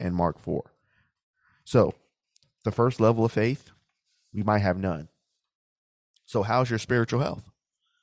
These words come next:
Here's the second level of faith. You either have no faith or you might have little faith. Now, here's our definition for little faith. This faith is measured by those who do understand who Jesus is.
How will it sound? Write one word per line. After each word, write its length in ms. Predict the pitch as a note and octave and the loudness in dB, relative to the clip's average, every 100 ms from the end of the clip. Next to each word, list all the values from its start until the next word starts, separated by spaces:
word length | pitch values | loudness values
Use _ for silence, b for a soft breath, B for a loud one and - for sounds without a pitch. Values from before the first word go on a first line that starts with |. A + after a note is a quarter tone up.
| _ _ _ | _ _ _
Here's 180 | A#2 G#2+ | 2 2
the 80 | G#2 | 2
second 300 | D3+ D#3+ F2+ | 0 0 2
level 240 | F#2+ E2+ | 2 2
of 80 | E2 | -4
faith. 320 | E2 D2 - _ _ _ _ _ _ | -6 -8 -14 _ _ _ _ _ _
You 80 | A#2+ | -2
either 140 | A2 G2 | 0 0
have 180 | F2 | -2
no 160 | G#2+ E3+ | -2 -2
faith 520 | - D2+ F#2 - - _ _ _ _ _ | -2 -4 -4 -8 -18 _ _ _ _ _
or 160 | - E3 | 2 4
you 120 | C3+ | 4
might 160 | B2+ A#2+ | 4 4
have 380 | A#2+ A2+ A#2 B2 _ _ _ _ _ - | 4 4 2 -2 _ _ _ _ _ -6
little 320 | A2+ C3+ A#2 | 0 2 2
faith. 340 | F#2+ D#2+ - _ _ _ _ _ | -2 -8 -12 _ _ _ _ _
Now, 120 | G#2 G2 | 0 2
here's 220 | A2 G#2+ | 4 4
our 100 | G2 | 4
definition 500 | G2+ - G2 G2 G2+ | 4 2 -2 -2 -4
for 140 | G#2+ | -2
little 260 | G2+ C#3 A#2 | 0 0 -2
faith. 340 | - D2 - _ _ _ _ _ _ b b b b b _ _ - | -4 -6 -8 _ _ _ _ _ _ b b b b b _ _ 0
This 240 | C#3 G3+ | 2 2
faith 480 | - F2 F2+ A2 - _ _ | 2 2 0 -4 -14 _ _
is 180 | G#2 G2 | -4 -2
measured 640 | F#2+ B2+ E3 F2+ F2+ - - _ _ _ _ _ _ _ - | -2 0 2 2 -2 -4 -12 _ _ _ _ _ _ _ 2
by 160 | G2+ | 4
those 380 | G2 G#2+ A#2 A#2 | 6 6 4 2
who 260 | - A#2+ G#2+ | -2 -2 0
do 260 | G2+ C3+ D#3+ | 2 2 2
understand 680 | C3+ D#3 C#3 - D3 C#3+ | -2 -2 -4 -4 -4 -2
who 120 | A#2+ G#2+ | 0 0
Jesus 460 | G#2 B2 G#2 F#2 | 2 0 0 -2
is. 340 | G#2+ F2 - | -2 -2 -6